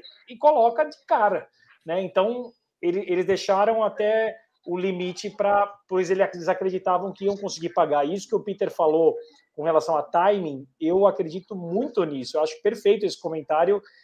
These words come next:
de dizer que, tipo, a Gol está se mostrando ali saudável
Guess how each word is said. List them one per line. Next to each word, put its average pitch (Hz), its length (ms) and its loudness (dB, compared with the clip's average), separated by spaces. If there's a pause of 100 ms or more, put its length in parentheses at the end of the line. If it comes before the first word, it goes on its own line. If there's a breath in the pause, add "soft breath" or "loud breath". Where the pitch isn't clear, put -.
(300 soft breath)
de 170 120 -2
dizer 165 420 2
que, 202 120 -8
tipo, 208 580 0
a 180 120 6
Gol 175 340 4
está 196 300 2
se 202 140 -4
mostrando 180 520 0
ali 165 360 0 (160)
saudável 190 880 4